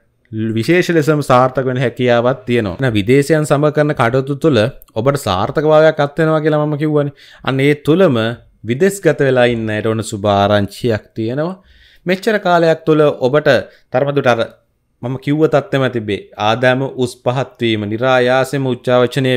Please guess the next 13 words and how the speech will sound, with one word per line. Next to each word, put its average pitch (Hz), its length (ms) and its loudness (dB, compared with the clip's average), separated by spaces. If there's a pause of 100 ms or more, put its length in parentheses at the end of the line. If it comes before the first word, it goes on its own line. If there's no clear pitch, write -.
වෙවි, 120 200 0 (100)
වෙවි, 123 200 0
වෙවි, 127 260 0
වෙවි 123 220 0 (520)
තිබ්බේ. 101 380 -4 (540)
අන්න 143 180 -4
දැන් 147 240 0 (260)
ඒ 180 80 -2 (140)
තත්ත්වය 113 460 -6 (100)
තුළ 90 180 -6 (440)
ස්ථාවර 160 640 2 (240)
ඉහළ 170 400 0 (100)
ආදායම 95 280 -4